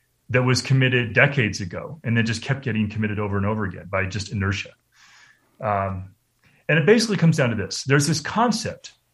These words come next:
in fire ecology called the fire return interval, or F R I.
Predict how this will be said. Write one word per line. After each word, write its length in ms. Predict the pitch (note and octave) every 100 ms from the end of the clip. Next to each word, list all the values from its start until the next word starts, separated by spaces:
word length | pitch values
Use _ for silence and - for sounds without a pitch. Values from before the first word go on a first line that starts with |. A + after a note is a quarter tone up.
| _ _ _ _
in 100 | D3
fire 320 | C#3+ - E3+ E3
ecology 420 | C#3+ A#2+ G2+ G2+
called 240 | G2 C3
the 60 | A2+
fire 420 | - - D3+ D3+
return 640 | B2 A#2 - - C3 B2
interval, 320 | G2 E2 D2 - _ _ _ _ _ _ _ _ -
or 200 | G#2 A#2+
F 140 | B2
R 240 | B2 G2 F2
I. 200 | E2+